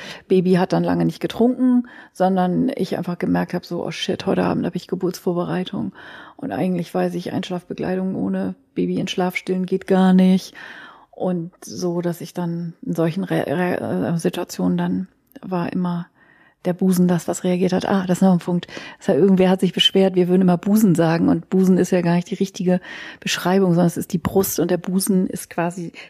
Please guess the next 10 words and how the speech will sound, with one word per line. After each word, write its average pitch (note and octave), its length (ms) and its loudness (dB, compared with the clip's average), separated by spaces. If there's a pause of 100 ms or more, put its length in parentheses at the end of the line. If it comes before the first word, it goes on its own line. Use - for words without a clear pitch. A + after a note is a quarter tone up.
zwischen A3 400 0
den F#3 160 6
beiden F3+ 340 2
Brüsten, F3 600 0
dieses, E3+ 380 -2
äh, - 360 0
anatomische F#3 680 2
Areal F3 340 2
dazwischen. F3 480 0 (340)
Das F#3 320 0